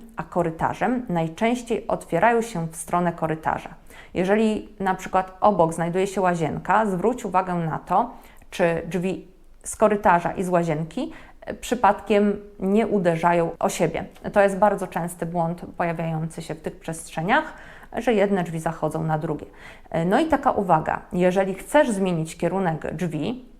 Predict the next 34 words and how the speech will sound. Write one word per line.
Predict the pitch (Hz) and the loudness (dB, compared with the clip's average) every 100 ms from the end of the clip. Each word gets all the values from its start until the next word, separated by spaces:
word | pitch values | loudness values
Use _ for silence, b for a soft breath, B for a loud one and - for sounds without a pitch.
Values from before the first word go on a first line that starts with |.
| - | -8
e, | 147 - - - 160 | -6 -6 -8 -10 -6
czy | 185 | -4
to | - | -4
w | - | 2
holu, | 214 220 160 143 - - - | 4 6 4 -2 -10 -18 -6
czy | 180 | 0
w | |
łazience, | 165 156 156 160 208 226 | 2 2 0 0 0 0
chociaż | 156 151 | -2 -6
tego | - 175 160 | -6 -4 -4
akurat | 160 143 - | -4 -6 -6
nie | 160 | -6
polecam, | 160 139 - 214 320 B B B B - | -6 -6 0 0 0 B B B B -2
to | 190 | 2
nie | 190 247 | 4 2
zapomnij | 247 208 - 190 208 214 196 | 2 2 2 2 4 2 2
o | - 294 | 0 0
przełożeniu, | - 180 170 180 202 190 175 - | 0 2 2 2 2 0 -4 -6
e, | - 175 170 | -2 0 -2
przełożeniu | 170 202 180 196 214 190 | -2 2 4 4 4 2
włącznika | 170 180 180 254 247 180 | 0 0 0 -2 0 -2
światła | - 147 - 226 311 320 - | 0 -2 2 2 2 0 -4
na | 202 185 | 0 2
drugą | 180 233 202 170 | 2 2 4 2
stronę. | - - 139 - - | -2 -8 -8 -8 -6
Osprzęt | 247 247 - 240 220 | -4 -4 -2 -2 2
elektryczny, | 190 190 - 165 160 - 170 233 254 180 | 2 2 -2 -6 -4 -2 0 -2 -4 -8
który | 170 - 175 180 | -8 -2 0 2
zazwyczaj | 175 170 220 214 | 0 -2 -2 -4
stosujemy | 180 170 - 175 185 165 | -2 -6 -4 -2 -2 -4
w | |
przedpokoju | - 185 180 - 160 170 175 170 151 160 - | -4 -6 -6 -6 -2 0 2 2 -2 -6 -12
czy | 160 | -10
holu, | - 143 156 254 | -4 -2 0 -2